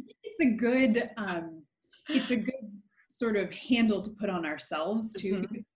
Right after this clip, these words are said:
Speaker 1: I absolutely am the person, you know, like, I have a bunch of business stuff I need to be doing. Like, I am so guilty of, like, trying to multitask sometimes,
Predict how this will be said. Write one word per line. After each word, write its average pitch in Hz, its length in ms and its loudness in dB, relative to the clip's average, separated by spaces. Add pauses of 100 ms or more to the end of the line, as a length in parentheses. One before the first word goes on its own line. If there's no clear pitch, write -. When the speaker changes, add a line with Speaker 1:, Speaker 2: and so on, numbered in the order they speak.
(160)
Speaker 1:
I 277 440 2
absolutely 214 840 -2
am 233 240 4
the 170 80 -2
person, - 340 -8
you 269 100 8
know, 170 100 2
like, 165 240 -2 (960)
I 165 60 -6
have 185 220 -10 (140)
a 214 60 -2
bunch 180 260 -2
of 156 140 -12
business 302 340 8
stuff 269 240 2
I 262 60 6
need 240 180 6
to 196 60 0
be 214 80 4
doing. 202 240 0
Like, 175 160 -2
I 170 60 4
am 170 160 -2
so 190 800 -2
guilty 170 520 -2
of, 175 160 -6
like, - 220 -6
trying 160 420 -2
to 240 80 4
multitask 240 800 0
sometimes, 262 400 4